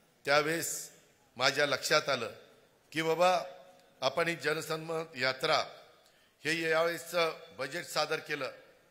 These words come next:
त्यात महिलांच्या करता काय दिलं, युवकांच्या करता, युवतींच्या करता काय दिलं,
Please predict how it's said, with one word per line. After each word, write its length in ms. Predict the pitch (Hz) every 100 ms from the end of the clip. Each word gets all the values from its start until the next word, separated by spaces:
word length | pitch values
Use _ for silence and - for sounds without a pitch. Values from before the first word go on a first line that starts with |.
| _ _
त्यात 120 | 139 143 143
महिलांच्या 500 | 127 131 143 139 139
करता 300 | 147 131 147
काय 220 | 147 143
दिलं, 240 | 143 139 139 - _ _ _ _ _ _ -
युवकांच्या 640 | 110 131 143 147 139 143
करता, 320 | 143 143 147
युवतींच्या 600 | 143 127 139 143 139 147
करता 300 | 143 143 143
काय 220 | 143 143
दिलं, 220 | 139 139